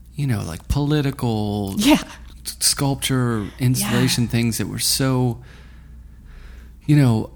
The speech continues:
Speaker 1: I don't know, th-, I feel like it's so different in a way from what I'm doing, but it was
Speaker 2: Yeah.
Speaker 1: the foundation, the core there is,
Speaker 2: Right.
Speaker 1: is in, in my work, and it's in me,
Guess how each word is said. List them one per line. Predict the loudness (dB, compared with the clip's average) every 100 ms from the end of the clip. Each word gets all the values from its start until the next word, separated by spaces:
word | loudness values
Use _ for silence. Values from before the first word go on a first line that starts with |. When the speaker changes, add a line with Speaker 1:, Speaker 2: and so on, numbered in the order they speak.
| 0
Speaker 1:
I |
don't | 4 6
know, | 4
th-, | 2 0 -2
I | -2
feel | -2 -2 -2
like | 2 0 0 -4 -10 -12 -12 -4
it's | 0
so | 4 4 4 4
different | 0 0 0 2 0 0
in | -2
a | -2
way | 0 -2
from | -2 -2
what | -2
I'm | 2
doing, | 4 4 2
but | -2
it | -2
was | 0
Speaker 2:
Yeah. | 0
Speaker 1:
the | 0
foundation, | 0 2 4 4 4 2 2
the | 0
core | -2 0 0
there | 0 -2
is, | -4 -8 -8
Speaker 2:
Right. | -4
Speaker 1:
is | -2 0
in, | 0 0 -2 -10 -4
in | -2 0
my | 0 -2
work, | -4 -4 -6
and | -6
it's | -6 -6
in | -4 -4 -2
me, | -2 -2 -4 -8